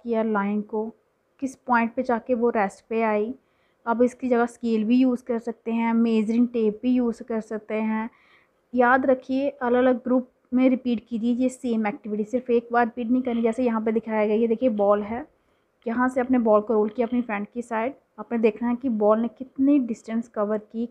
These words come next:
कब जाके बॉल जो है रेस्ट पे आई। मेजरमेंट जो भी हैं वो आपको टेबल यहाँ पे दिया गया थर्टीन पॉइंट थ्री में, आपने इसमें रिक-, रिक-,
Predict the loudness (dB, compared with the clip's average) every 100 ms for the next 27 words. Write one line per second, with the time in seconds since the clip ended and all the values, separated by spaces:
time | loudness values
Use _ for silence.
0 | -4 -6 -4 -6 -4 -4 0 -2 -2 -4
1 | -2 -4 -6 _ -6 -6 -8 _ _ _
2 | _ 0 2 4 4 4 4 2 2 4
3 | 4 2 0 -4 -4 -2 -2 -2 -2 -2
4 | 0 0 -2 -2 -2 0 0 -4 -4 -2
5 | -2 -2 -4 -4 -4 -4 -8 -2 2 4